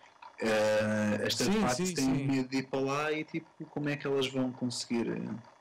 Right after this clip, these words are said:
Speaker 1: o que
Speaker 2: Sim,
Speaker 1: seja?
Speaker 2: a, a questão aqui é, nós temos o first party, ah, não temos que nos preocupar tanto com o third party, portanto não temos que fazer tudo o que
Speaker 1: Sim.
Speaker 2: eles querem, como a Microsoft se calhar parecia que estava a tentar fazer, né? Se formos por esta teoria.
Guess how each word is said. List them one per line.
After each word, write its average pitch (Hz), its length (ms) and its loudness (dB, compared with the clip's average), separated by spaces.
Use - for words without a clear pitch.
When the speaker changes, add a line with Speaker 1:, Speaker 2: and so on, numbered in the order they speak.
Speaker 1:
o 120 100 -2
que - 100 -4
Speaker 2:
Sim, 214 100 -2
Speaker 1:
seja? 170 240 0
Speaker 2:
a, 131 300 -4
a 139 40 0
questão 170 280 0
aqui 170 260 -2
é, 120 180 2
nós 151 220 -2
temos 190 180 0
o 165 60 -2
first - 320 -4
party, 120 580 0
ah, 135 540 2
não 143 140 0
temos 147 180 -2
que - 60 -4
nos 151 120 -2
preocupar 147 400 -2
tanto 151 320 -4
com 156 80 -6
o - 20 -2
third 127 300 -4
party, 139 300 -2
portanto 135 480 -6
não 147 140 -2
temos 139 300 -4
que - 80 -12
fazer 139 260 -2
tudo 156 380 0
o 170 40 -2
que 156 60 -6
Speaker 1:
Sim. 143 160 -2
Speaker 2:
eles 160 120 -2
querem, 135 440 0
como 117 180 0
a 117 40 0
Microsoft 120 420 -2
se - 60 -8
calhar 139 300 2
parecia 151 340 0
que - 80 -12
estava 135 200 0
a - 20 0
tentar 139 280 -4
fazer, 165 320 -4
né? 113 260 -2
Se - 160 -8
formos 135 220 0
por 131 160 -4
esta 123 180 -2
teoria. 139 440 0